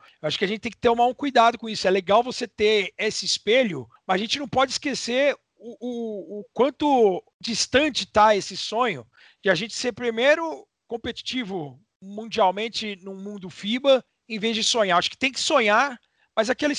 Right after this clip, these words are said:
volta a pergunta do, do Lucas, meu, é um passo de cada vez, cara. Eu acho que vale a pena sonhar em ser o LeBron, em ser um cara.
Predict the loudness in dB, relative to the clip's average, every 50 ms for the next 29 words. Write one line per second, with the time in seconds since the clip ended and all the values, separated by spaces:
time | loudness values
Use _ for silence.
0 | -2 -2 -2 -2 2 4 4 4 4 4 4 4 6 6 4 2 -2 -4 -6 -6
1 | -10 -10 -10 -10 -10 -8 -8 -6 -6 -4 -4 -4 -4 -6 -6 -10 -12 -10 -6 -6
2 | -6 -4 0 0 0 0 -2 -4 -2 0 2 2 2 2 0 2 4 4 4 2
3 | -2 -4 -2 0 2 2 4 4 4 2 2 0 -2 -6 -8 -10 -10 -14 _ _
4 | _ _ _ 0 0 0 0 0 -8 -4 -2 -2 -2 0 -4 -8 -12 0 4 6
5 | 6 8 6 4 4 2 0 0 0 0 0 -2 0 -2 -2 -2 -2 -4 -4 0
6 | -2 -2 0 2 4 4 4 4 2 -2 -6 -10 -8 -4 -2 -2 -2 -2 -6 -10
7 | -18 _ 0 2 4 4 2 2